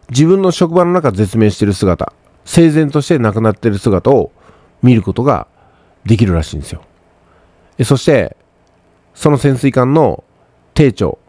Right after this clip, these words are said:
艦長ですね。艦長は遺書を残してるわけですよね。まずは天皇陛下に対するお詫び、え、それから日本国民に対するお詫び。まあ、こういったことから始まって、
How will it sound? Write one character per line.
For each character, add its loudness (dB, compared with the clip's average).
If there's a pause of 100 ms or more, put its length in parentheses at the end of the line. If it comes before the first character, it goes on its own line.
(280)
艦 0
長 -4
で -10
す -14
ね。 -2 (220)
艦 -2
長 0
は 0 (840)
遺 4
書 2
を 2
残 -4
し -8
て -2
る -2
わ -6
け -8
で -6
す -8
よ -2
ね。 -2 (580)
ま 2
ず -2
は 0 (400)
天 2
皇 4
陛 4
下 -4
に -6
対 0
す -4
る -2
お 0
詫 2
び、 -6 (400)
え、 -4
そ 2
れ 0
か 0
ら 0 (360)
日 4
本 2
国 -2
民 -2
に -4
対 0
す -8
る -2
お -2
詫 0
び。 -6 (720)
ま 0
あ、 -4
こ 2
う 4
い -2
っ -6
た -2
こ -4
と -2
か -2
ら 0
始 -2
ま 0
っ -8
て、 -2